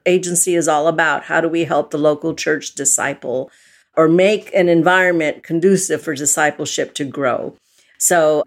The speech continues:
I'm very excited about that next year. We're gonna have some great music at that event and some great speakers and leaders.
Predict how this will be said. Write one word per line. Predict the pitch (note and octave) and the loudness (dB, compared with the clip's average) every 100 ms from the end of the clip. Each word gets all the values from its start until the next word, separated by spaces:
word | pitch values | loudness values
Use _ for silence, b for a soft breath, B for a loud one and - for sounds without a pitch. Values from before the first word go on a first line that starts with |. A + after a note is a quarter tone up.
| - | 2
I'm | F#3+ | 2
very | F3+ F3 D#3+ | 4 4 4
excited | C#3+ - D3 C#3+ | 0 -2 -2 -4
about | C3+ C3+ C3 | -4 -4 -2
that | D3 C3+ | 0 0
next | D3 C#3 C3+ - | -2 -4 -6 -4
year. | D3 | -4
We're | C#3 | -2
gonna | D3 D3+ | -2 -2
have | C#3+ D3 | -4 -4
some | - D3 | -2 -2
great | D3+ D3+ - | 0 -2 0
music | E3+ F3+ F3+ E3+ | 2 4 4 2
at | E3+ - | 0 0
that | D#3 D3 | -2 0
event | C#3+ D3 D#3 D3+ D3 | -2 -2 0 2 0
and | D3 C#3+ C#3 C#3 | -2 -4 -2 -2
some | - C#3+ | -2 -2
great | C#3+ C#3 - | 0 -2 -2
speakers | - C#3 C#3 - B2+ - | -4 -4 -6 -4 -4 -6
and | C3+ | -6
leaders. | C3 C#3 - - - | -6 -4 -4 -4 -4